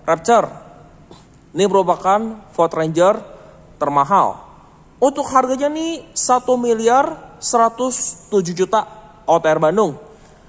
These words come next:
Untuk unit ada di Ford Saluyo di Gatsu ya. Untuk kontak marketing dan showroomnya nanti saya taruh di description. Sebelum kita mulai, kuncinya kayak gini. Ini smart key. Ada tulisan ini ya.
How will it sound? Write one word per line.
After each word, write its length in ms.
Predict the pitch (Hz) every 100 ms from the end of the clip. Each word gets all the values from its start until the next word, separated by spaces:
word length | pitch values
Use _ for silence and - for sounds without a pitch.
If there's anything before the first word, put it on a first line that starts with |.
| - - -
Untuk 240 | 170 185
unit 240 | 180 214 -
ada 160 | 175 180
di 160 | 170 170
Ford 400 | 185 190 - -
Saluyo 400 | - 160 175 196
di 80 |
Gatsu 320 | 160 151 214 190
ya. 160 | 196 - - - - _ _
Untuk 320 | - 160 175
kontak 320 | - 160 160
marketing 320 | 165 143 165 170
dan 80 |
showroomnya 480 | 147 160 143 165 180
nanti 160 | 160 156
saya 240 | 156 156
taruh 160 | 147 151
di 240 | 151 156
description. 640 | 143 123 127 - 180 147 101 - - - - - _ - - - - - -
Sebelum 320 | - 214 202 214
kita 240 | 190 202
mulai, 400 | 196 202 254 285
kuncinya 400 | 208 175 175 220
kayak 160 | 196 147
gini. 320 | 147 196 285 - - - - - - - - _ _ _ -
Ini 80 | 165
smart 320 | 180 156 139
key. 320 | 165 220 285 - - - - - -
Ada 240 | 160 160
tulisan 160 | 160 180
ini 80 | 233
ya. 160 | 226